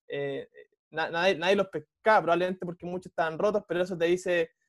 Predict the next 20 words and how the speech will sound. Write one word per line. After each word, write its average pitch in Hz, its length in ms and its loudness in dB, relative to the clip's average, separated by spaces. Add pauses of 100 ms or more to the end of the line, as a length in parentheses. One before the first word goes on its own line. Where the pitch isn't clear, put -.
(140)
te 156 80 0
dice 180 220 2
algo 202 280 6
respecto 196 400 2
a, 190 40 6 (120)
a, 156 260 2
a, 156 40 -4 (100)
a 156 100 -4
si 156 100 -8
la 151 100 0
gente 196 280 -2
no, 170 240 -2
no 170 160 -2
respeta 175 320 -2
un 190 60 -2
semáforo, 190 720 0 (320)
eh, 147 260 -2
o 123 180 -2
no 175 140 2
respeta 180 640 4